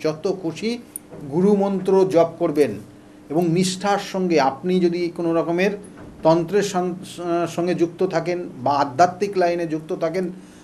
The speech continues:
তাহলে অবশ্যই আপনি এই কদিন খাওয়া দাওয়ার ক্ষেত্রেও কিন্তু নিষ্ঠার সঙ্গে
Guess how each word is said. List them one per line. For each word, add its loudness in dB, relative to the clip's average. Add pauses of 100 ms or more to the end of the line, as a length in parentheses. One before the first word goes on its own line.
(120)
তাহলে 8
অবশ্যই 4
আপনি 2 (360)
এই -2
কদিন 4
খাওয়া 6
দাওয়ার 8
ক্ষেত্রেও 2
কিন্তু -2
নিষ্ঠার -2
সঙ্গে 0